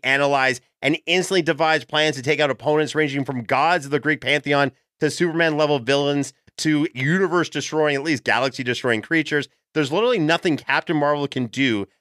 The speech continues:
that Wonder Woman hasn't seen many, many times and many different and more powerful variations. Sure, she can go binary. Awesome. We've seen a sun-dipped Superman.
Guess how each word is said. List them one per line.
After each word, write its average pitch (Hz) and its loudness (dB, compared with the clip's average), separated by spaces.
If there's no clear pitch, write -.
that 139 0
Wonder 156 0
Woman 156 0
hasn't 147 0
seen 135 -2
many, 143 2
many 143 0
times 131 0
and 135 2
many 156 0
different 143 -2
and 131 -2
more 139 0
powerful 135 -2
variations. 123 0
Sure, 190 -2
she 170 -4
can 165 0
go 160 0
binary. 147 0
Awesome. 135 -2
We've 117 -6
seen 143 -4
a 123 0
sun-dipped 147 0
Superman. 117 -2